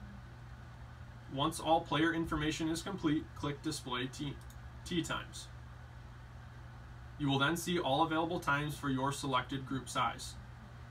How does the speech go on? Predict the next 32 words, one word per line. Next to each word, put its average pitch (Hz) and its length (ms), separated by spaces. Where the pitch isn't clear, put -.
Once 135 220
you 160 80
have 151 120
decided 139 460
on 160 140
the 180 60
time, 143 400
click - 260
the 135 140
actual 160 400
time 143 400
on 139 100
the 127 100
left 127 240
side 151 220
of 160 100
the 185 80
screen 139 480
and 135 140
click 131 220
Submit. 139 400
You 151 80
will 135 100
now 131 240
see 175 220
a 170 40
confirmation 147 680
screen 143 340
with 135 140
a 135 40
confirmation 131 760
number. 139 340